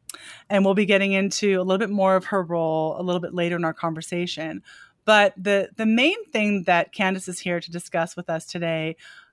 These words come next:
um, is with regard to our, our, our subject matter of the moment, which is viewpoints on D E and I in the workplace.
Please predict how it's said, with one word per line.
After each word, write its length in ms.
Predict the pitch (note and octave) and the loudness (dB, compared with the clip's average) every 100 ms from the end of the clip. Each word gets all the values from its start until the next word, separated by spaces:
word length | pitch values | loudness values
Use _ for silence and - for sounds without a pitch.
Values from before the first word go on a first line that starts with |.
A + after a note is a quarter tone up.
| _ _ | _ _
um, 500 | G3+ F#3+ F3 E3+ F3 - | 0 2 4 2 -2 -2
is 220 | A3 G3 | -4 -2
with 220 | G3+ G3+ | -4 -4
regard 420 | A3 G3 F3+ F3+ | -4 2 2 2
to 680 | - F#3+ F3+ F3+ E3+ E3 E3 - | -4 -2 0 0 0 -2 -6 -2
our, 240 | F3+ F#3+ - | 0 0 0
our, 220 | F3 F#3 F#3 - | 0 0 -2 -4
our 100 | F#3 | -2
subject 420 | - C#4 C4+ A#3+ | 6 6 6 2
matter 340 | A#3+ G3+ F#3+ | 6 6 6
of 180 | F3+ F#3 | 4 2
the 60 | G3 | 2
moment, 400 | F#3 F3 E3+ E3 | 2 2 -2 -4
which 200 | F3 F#3+ | -4 -2
is 200 | F3 D#3+ | -2 -2
viewpoints 680 | F#3+ A#3 - B3+ B3 A#3+ - | -4 -4 -2 -2 -2 -4 -6
on 320 | F3+ F3 F3 | -2 0 -2
D 340 | E3+ F#3+ - | -2 -6 -2
E 40 | F3+ | -2
and 100 | E3+ | 0
I 220 | D#3 D#3+ | 2 2
in 120 | E3 | 0
the 60 | D3+ | -4
workplace. 580 | D3 - G#3 B3 - | -8 -6 -4 -4 -6